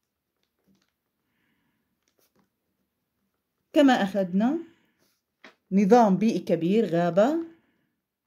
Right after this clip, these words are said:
صحراء، والبحار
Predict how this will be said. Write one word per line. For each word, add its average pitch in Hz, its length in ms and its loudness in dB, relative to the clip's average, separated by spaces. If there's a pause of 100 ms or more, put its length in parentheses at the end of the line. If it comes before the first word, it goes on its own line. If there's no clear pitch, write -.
(1600)
صحراء، 240 720 0 (1400)
والبحار 170 1300 -2